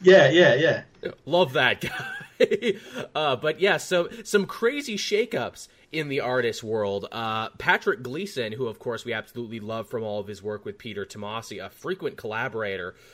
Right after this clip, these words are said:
Speaker 2: not only in the art department, but I think he gets, like, co-writing credits too, so that's pretty huge.
Speaker 1: Yeah, yeah.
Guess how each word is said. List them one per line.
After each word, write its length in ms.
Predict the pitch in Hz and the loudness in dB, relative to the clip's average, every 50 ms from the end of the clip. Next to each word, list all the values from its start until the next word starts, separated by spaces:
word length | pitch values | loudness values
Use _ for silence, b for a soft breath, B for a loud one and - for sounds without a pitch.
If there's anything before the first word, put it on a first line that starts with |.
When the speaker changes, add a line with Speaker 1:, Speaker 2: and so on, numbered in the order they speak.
| b b _ - | b b _ -6
Speaker 2:
not 180 | 147 175 202 | -2 0 0
only 200 | 202 170 160 156 | 0 0 -2 -4
in 60 | 147 | -6
the 120 | 127 120 117 | -4 -2 -2
art 160 | 131 135 135 | -2 -2 -4
department, 440 | 135 127 - 127 117 113 113 110 98 | -6 -8 -6 -6 -6 -6 -6 -8 -6
but 120 | 117 110 | -6 -6
I 80 | 107 101 | -6 -6
think 160 | - 165 - | -8 -12 -12
he 100 | 160 127 | -10 -6
gets, 240 | 104 120 113 - - | -4 -4 -4 -4 -6
like, 280 | 113 101 101 87 - | -8 -8 -8 -8 -12
co-writing 680 | - - - 135 151 165 143 127 104 107 101 104 101 98 95 | -14 -6 -4 -2 -2 -2 -2 -4 -4 -4 -4 -4 -4 -6 -8
credits 440 | - - 113 101 104 95 - - - | -10 -8 -6 -6 -6 -8 -10 -10 -6
too, 220 | - 135 131 110 | -4 -4 -4 -4
so 100 | - 104 | -4 -6
that's 160 | 101 120 120 | -6 -6 -6
pretty 240 | - - 107 82 82 | -8 -8 -10 -10 -10
huge. 180 | 85 82 101 135 | -12 -10 -4 -2
Speaker 1:
Yeah, 180 | 135 123 117 120 | 0 2 2 2
yeah. 200 | 127 120 110 | 0 -2 -4